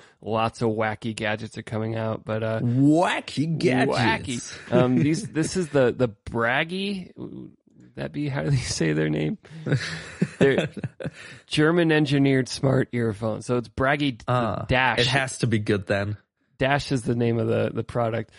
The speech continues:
Speaker 1: Um, and so just to give the lowdown, there's, there's been lots of Bluetooth headphones, but these are billed as the first or, like, a new generation of smart earphones.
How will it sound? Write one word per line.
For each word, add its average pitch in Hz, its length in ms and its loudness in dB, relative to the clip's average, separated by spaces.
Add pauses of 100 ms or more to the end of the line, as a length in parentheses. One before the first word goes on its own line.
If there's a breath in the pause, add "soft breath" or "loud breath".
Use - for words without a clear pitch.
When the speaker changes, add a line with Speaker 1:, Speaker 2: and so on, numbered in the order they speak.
(240 loud breath)
Speaker 1:
Um, 113 320 2
and 127 100 2
so 156 300 2
just 175 220 -4
to 196 80 -2
give 175 140 0
the 147 80 4
lowdown, 127 320 4
there's, 151 200 -2
there's 147 200 -2
been 175 160 0
lots 160 220 0
of 143 80 -6
Bluetooth 131 360 -2
headphones, 117 360 -2
but 110 120 -6
these 135 200 -2
are 120 120 2
billed 117 420 2
as 107 280 2
the 113 120 -4
first - 640 -6 (220)
or, 113 400 -4
like, - 340 -12 (380)
a 117 100 0
new 117 240 4
generation 110 640 -2
of 104 140 -8
smart 127 640 -4
earphones. 110 640 -10